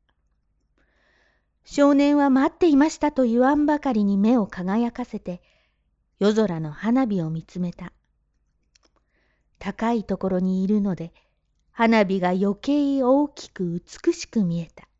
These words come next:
この美しい花火を見ていると、排気ガスの匂い、ゴミだらけの道などの都会の苦しみを、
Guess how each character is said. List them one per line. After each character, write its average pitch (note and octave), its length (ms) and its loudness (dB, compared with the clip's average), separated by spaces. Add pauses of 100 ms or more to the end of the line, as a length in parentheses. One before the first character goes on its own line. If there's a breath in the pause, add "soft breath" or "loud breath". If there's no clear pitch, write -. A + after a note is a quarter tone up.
(1700)
こ B3+ 200 2
の D#4 200 4
美 E4 280 0
し F4 240 2
い C#4 40 -2
花 A#3 280 0
火 G3+ 160 -2
を F3+ 80 -2
見 G#3 120 0
て A3+ 120 -2
い G3+ 160 0
る F3+ 80 -4
と、 E3 280 -8 (600)
排 G3 260 -6
気 G3+ 220 -6
ガ G3 160 -4
ス - 120 -8
の D#3+ 140 -4
匂 F3 300 -4
い、 - 100 -8 (720)
ゴ B3 120 6
ミ C#4+ 160 4
だ D4+ 100 2
ら D4+ 100 2
け D4 140 -2
の D4 140 2
道 C#4+ 260 0
な D4+ 140 0
ど A#3 120 0
の G#3+ 240 0 (360 soft breath)
都 - 140 -20
会 G3+ 260 -4
の A#3 120 0
苦 A#3+ 240 -2
し B3 140 -6
み B3+ 200 2
を、 B3 200 -4